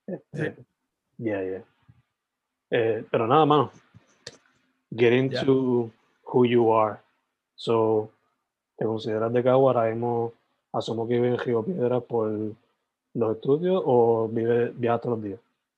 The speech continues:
Speaker 2: No, no, en realidad como estamos online, pues
Speaker 1: Ah.
Speaker 2: estoy en mi casa, pero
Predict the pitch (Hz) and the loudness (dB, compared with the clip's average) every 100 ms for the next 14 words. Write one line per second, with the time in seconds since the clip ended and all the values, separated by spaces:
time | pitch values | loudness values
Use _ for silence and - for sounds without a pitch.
0 | _ - 143 175 160 151 165 143 147 139 | _ -8 0 2 4 4 4 4 4 4
1 | 135 147 180 180 180 170 180 180 175 151 | 6 4 2 -4 -2 0 2 2 0 -4
2 | 139 - _ _ _ _ - 127 120 - | -8 -14 _ _ _ _ 0 0 0 -2
3 | 113 139 147 135 139 135 110 - 131 131 | -8 -6 -6 2 2 2 -4 -2 0 2
4 | 127 117 120 120 | 4 2 0 -6